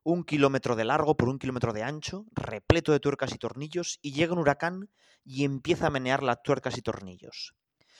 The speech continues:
Y cuando acaba el huracán, ¡pum!, aparecen cuatro aviones perfectamente ensamblados que funcionan. ¿Te lo crees? Es mucha casualidad.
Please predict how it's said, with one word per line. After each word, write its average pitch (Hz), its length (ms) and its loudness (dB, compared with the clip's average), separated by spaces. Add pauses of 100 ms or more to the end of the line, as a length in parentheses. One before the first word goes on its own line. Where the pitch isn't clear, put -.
(140)
Y 127 80 0
cuando 127 260 8
acaba 185 240 10
el 185 80 6
huracán, 214 460 4 (640)
¡pum!, 208 300 8 (640)
aparecen 165 800 4 (680)
cuatro 160 840 4 (720)
aviones 127 520 -4
perfectamente 139 960 -2
ensamblados 123 880 -4 (220)
que 127 120 -2
funcionan. 101 640 -2 (340)
¿Te 120 120 2
lo 113 140 2
crees? - 500 0 (1600)
Es - 200 -14
mucha 139 360 0
casualidad. 98 540 -14